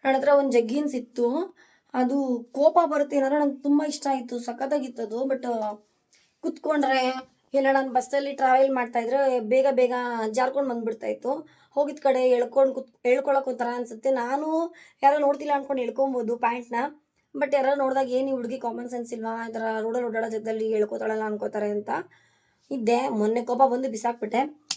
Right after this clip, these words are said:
So ಇದು ಬಂತು, ಬಂದ ತಕ್ಷಣ ಇದನ್ನ ತಗೊಂಡಿದ್ದೀನಿ. ತುಂಬಾನೇ ಚೆನ್ನಾಗಿದೆ ಪ್ಯಾಂಟ್ ಮಾತ್ರ.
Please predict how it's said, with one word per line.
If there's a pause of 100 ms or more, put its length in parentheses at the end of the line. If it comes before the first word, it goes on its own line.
So
ಇದು
ಬಂತು, (880)
ಬಂದ
ತಕ್ಷಣ
ಇದನ್ನ
ತಗೊಂಡಿದ್ದೀನಿ.
ತುಂಬಾನೇ
ಚೆನ್ನಾಗಿದೆ
ಪ್ಯಾಂಟ್
ಮಾತ್ರ.